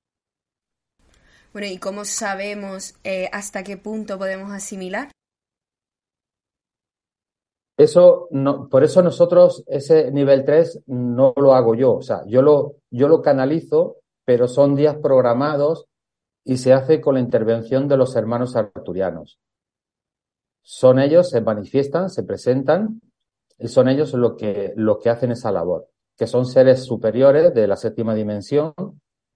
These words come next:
Speaker 2: y son los que, los que nos guían en esta escuela. Algunos dirán, los que me están escuchando, "Bueno, ¿esto será ciencia ficción?". Bueno, pueden preguntar a los alumnos de la escuela, a los que han ido a los cursos presenciales, incluso a través del online,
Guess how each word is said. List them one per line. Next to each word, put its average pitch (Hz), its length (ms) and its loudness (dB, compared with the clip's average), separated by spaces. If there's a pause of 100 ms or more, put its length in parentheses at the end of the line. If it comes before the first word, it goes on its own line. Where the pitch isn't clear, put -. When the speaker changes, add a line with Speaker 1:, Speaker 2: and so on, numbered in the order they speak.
(320)
Speaker 2:
y 110 120 -8
son 123 180 2
los 143 100 2
que, 110 460 0
los 110 160 -6
que - 100 -6
nos 98 160 -6
guían 123 240 -2
en 101 80 -8
esta 98 220 -8
escuela. 120 420 -4 (1120)
Algunos 135 420 2
dirán, 143 300 2
los 131 120 2
que 127 80 -6
me 120 80 -4
están 127 180 -2
escuchando, 117 520 -4
"Bueno, 120 200 0
¿esto 123 160 -10
será 110 880 -2 (340)
ciencia 127 380 0
ficción?". 135 640 -2 (840)
Bueno, 110 260 -2
pueden 131 340 0
preguntar 117 380 0
a 113 60 4
los 107 140 -2
alumnos 110 220 -2
de 110 80 0
la 98 80 -4
escuela, 135 420 -4 (100)
a 107 100 -6
los 101 120 -6
que - 80 -4
han 110 100 0
ido 117 120 2
a - 20 4
los 101 100 -2
cursos 104 280 -10
presenciales, 107 840 -4 (120)
incluso 110 420 -6
a 95 80 -2
través 101 240 0
del 110 140 -2
online, 104 440 -4